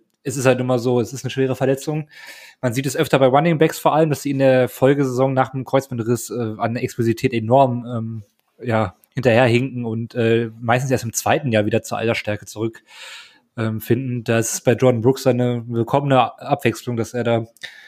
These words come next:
ja, auch mit seinem athletischen Profil da anscheinend wieder, ähm, ja, dem, dem doch eher, ähm, ohne Devin Bush eher langsamen, äh, Linebacker-Core, ähm, da helfen kann.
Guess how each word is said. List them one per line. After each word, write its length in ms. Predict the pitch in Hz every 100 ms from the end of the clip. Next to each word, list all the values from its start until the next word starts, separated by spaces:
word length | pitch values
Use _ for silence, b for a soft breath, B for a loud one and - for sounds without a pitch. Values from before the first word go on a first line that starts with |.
| B -
ja, 300 | 117 110 -
auch 260 | - 127 127
mit 160 | 127 -
seinem 320 | 123 123 127
athletischen 440 | 110 123 127 131
Profil 340 | 117 107 135 123
da 120 | 107
anscheinend 520 | 104 - 104 101 -
wieder, 400 | 107 107 104 104 107
ähm, 320 | 104 104 104 _ _ -
ja, 260 | 107 90 _ B B B B B B -
dem, 240 | 127 127
dem 140 | 139 131
doch 180 | 160
eher, 520 | 160 147 143 135 135 143
ähm, 600 | 143 147 143 143 143 131 _ _
ohne 200 | - 143
Devin 280 | 139 135 139
Bush 220 | 123 151
eher 200 | - 139
langsamen, 520 | 131 139 135 123 123 127
äh, 140 | 123
Linebacker-Core, 1000 | 113 120 120 117 123 117 123 123 135 123 - -
ähm, 440 | 120 120 120 117
da 160 | 127 117
helfen 280 | 139 143
kann. 320 | 120 120 131